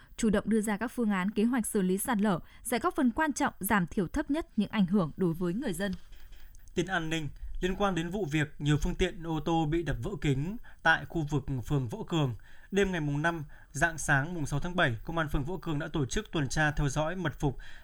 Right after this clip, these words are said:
Speaker 2: bắt giữ thủ phạm gây ra vụ việc gây xôn xao dư luận thời gian qua. Đây là chiến công đầu tiên của lực lượng công an phường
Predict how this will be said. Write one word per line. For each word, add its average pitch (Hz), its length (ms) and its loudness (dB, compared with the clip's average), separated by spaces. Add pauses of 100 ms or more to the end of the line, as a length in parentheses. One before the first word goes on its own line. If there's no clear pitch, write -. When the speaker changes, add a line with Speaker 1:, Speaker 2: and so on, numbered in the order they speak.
(120)
Speaker 2:
bắt 196 120 0
giữ 220 260 -6
thủ 180 260 4
phạm 151 280 2
gây 160 140 0
ra 156 320 4
vụ 175 240 -4
việc 135 200 2 (160)
gây 151 120 0
xôn 151 120 -2
xao 147 180 -2
dư 151 100 -2
luận 147 220 0
thời 135 100 0
gian 131 200 0
qua. 143 260 6 (480)
Đây 160 120 0
là 151 120 4
chiến 139 220 0
công 160 220 -2
đầu 143 120 4
tiên 156 280 0 (280)
của 147 220 4
lực 127 220 -2
lượng 160 140 0
công 156 180 -4
an 156 160 2
phường 135 340 0